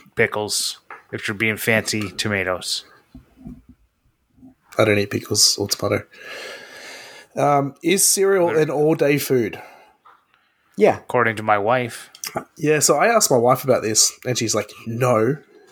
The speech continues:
Speaker 2: And I'm like, "I don't know, I've had cereal for dinner before." But I have a segue for this one, so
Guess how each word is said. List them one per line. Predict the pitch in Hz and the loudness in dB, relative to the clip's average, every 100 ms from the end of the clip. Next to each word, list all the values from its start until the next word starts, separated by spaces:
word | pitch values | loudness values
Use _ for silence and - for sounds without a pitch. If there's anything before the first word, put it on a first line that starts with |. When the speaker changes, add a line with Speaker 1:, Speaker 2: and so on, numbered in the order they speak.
| _ | _
Speaker 2:
And | 127 | 0
I'm | 123 135 | 2 4
like, | 139 135 - - - - - | 4 2 -10 -20 -20 -20 -2
"I | 202 | 2
don't | 220 | 4
know, | 156 | 4
I've | 139 143 | 4 4
had | 139 127 | 4 4
cereal | 135 120 117 | 4 4 4
for | 127 | 2
dinner | 120 117 | 0 0
before." | 113 120 110 117 - - - _ _ _ _ | 0 2 2 0 -10 -20 -20 _ _ _ _
But | - 147 | 0 2
I | 147 | 4
have | 160 | 4
a | |
segue | - 156 135 120 110 | 4 4 4 2 0
for | 113 | -2
this | 107 - | 0 0
one, | - - | -2 -2
so | - 110 | 0 0